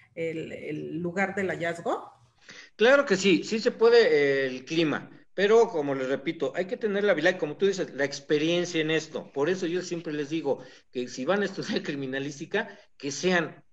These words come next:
Speaker 2: peritos de campo, que sean peritos, que vayan al lugar. Sí, lo puede llegar a, a, en este caso, a, a distorsionar, pero siempre vamos a buscar elementos que tengamos ahí. Por ejemplo, si nosotros en el lugar llueve,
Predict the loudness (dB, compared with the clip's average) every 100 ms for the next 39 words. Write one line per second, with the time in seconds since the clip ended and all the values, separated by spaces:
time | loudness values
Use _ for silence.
0 | -6 -2 0 0 -2 -4 -4 -6 -6 -14
1 | _ _ -20 -20 _ 2 2 4 4 4
2 | 2 -2 -2 -6 2 4 6 4 4 0
3 | 2 0 -2 -6 -2 -2 -4 -8 -6 0
4 | 0 0 -4 -2 0 2 2 -2 -6 -20
5 | -20 -12 -8 -6 -6 -6 -4 -2 0 2
6 | 2 2 0 -6 -10 -18 _ _ -10 -8
7 | -4 -2 -2 0 2 0 -2 -2 2 2
8 | 2 -2 -2 -2 -2 -6 -10 -8 -4 -4
9 | -2 -4 -6 -6 -10 -10 -20 -16 -12 -10
10 | -4 -4 -4 -4 -4 -4 -10 _ 0 0
11 | 2 -2 -2 -10 -12 -20 -16 -10 -8 -6
12 | -6 -6 -4 0 0 -2 -12 -20 -14 0
13 | 4 6 4 -2 -10